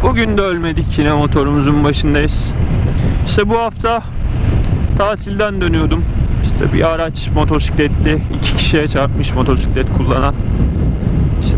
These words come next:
bir motosiklet kazaya karışan, üstünde iki kişi var. Öyle tarif edeyim. İşte bu abiler, orta yaşlı abiler. Tabii ekipman vesaireleri yok. Herhalde bir, bir yerde çalışıyorlar, bir fabrika ya da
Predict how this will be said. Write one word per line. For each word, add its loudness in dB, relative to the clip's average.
bir 2
motosiklet 2
kazaya 0
karışan, 0
üstünde 0
iki 0
kişi 2
var. 0
Öyle 2
tarif 0
edeyim. 0
İşte 0
bu 2
abiler, -2
orta 0
yaşlı 0
abiler. 0
Tabii 2
ekipman 0
vesaireleri 0
yok. 2
Herhalde 0
bir, 2
bir 4
yerde -2
çalışıyorlar, 0
bir 0
fabrika 0
ya 2
da 0